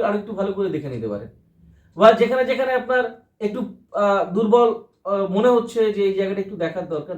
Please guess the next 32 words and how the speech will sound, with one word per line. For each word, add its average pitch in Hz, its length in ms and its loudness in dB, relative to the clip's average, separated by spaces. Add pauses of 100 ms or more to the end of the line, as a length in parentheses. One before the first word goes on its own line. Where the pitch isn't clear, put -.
দেখতে 131 220 -10
পারেন। 107 160 -12 (320)
যেখানে 214 260 6 (180)
মজাও 208 380 8
পাচ্ছেন 320 340 0
সেই 254 160 4
বিষয়টিও 185 340 -2
দেখতে 120 200 -14
পারেন, 98 180 -16 (880)
আর 180 140 0
একটু 185 180 -6
ভালো 147 180 -2
হবে। 131 140 -12 (1500)
এবার 226 280 8
আসবো 349 220 0
আমরা 226 140 4 (640)
সপ্তাহ 180 260 -6 (160)
চার, 196 160 0 (680)
অবশ্যই 190 460 0 (100)
ফুল 202 220 -2
মক 208 220 4
টেস্ট 233 260 4
দিতে 220 200 0
হবে। 240 160 6 (840)
ম্যাথের 185 380 2 (100)
যে 196 60 0 (100)
অংশগুলি 202 420 -6
রয়েছে 208 360 0
সেগুলি 190 280 -6
আরও 190 140 4 (160)
ভালো 175 220 2
করে 226 120 4